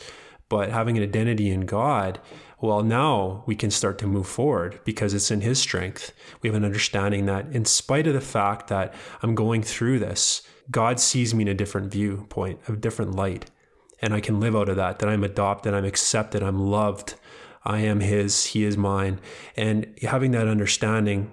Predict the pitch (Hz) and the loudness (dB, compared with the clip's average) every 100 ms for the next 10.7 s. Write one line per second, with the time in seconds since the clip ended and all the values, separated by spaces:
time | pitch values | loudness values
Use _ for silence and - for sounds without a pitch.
0 | - - 104 104 113 117 110 95 113 113 | -8 -2 0 2 2 2 2 0 0 0
1 | 107 101 104 107 104 104 101 98 104 117 | 0 0 0 0 2 2 0 -2 -4 -2
2 | 147 - 92 98 - _ - 110 127 123 | 0 0 -2 -4 -8 _ -2 2 2 2
3 | 117 107 104 101 98 - - 127 92 - | 2 2 2 0 0 0 2 0 0 -6
4 | - - _ _ _ _ 107 - - 131 | -12 -18 _ _ _ _ -6 -2 0 2
5 | 131 - 107 104 - - 117 110 - 90 | 0 0 -2 0 0 2 0 0 0 0
6 | 104 - 101 98 104 107 - 95 98 92 | 0 0 0 2 2 2 2 0 0 0
7 | - - - - - 120 151 160 - 147 | -2 -8 -20 -10 -4 0 0 0 0 0
8 | 123 - 123 120 107 107 110 - 120 120 | 0 0 2 2 2 2 2 0 2 2
9 | 113 101 101 123 110 104 104 117 104 101 | 0 0 -2 0 0 0 0 0 0 -2
10 | - - - - 110 104 110 | -6 -12 -14 -4 0 0 -2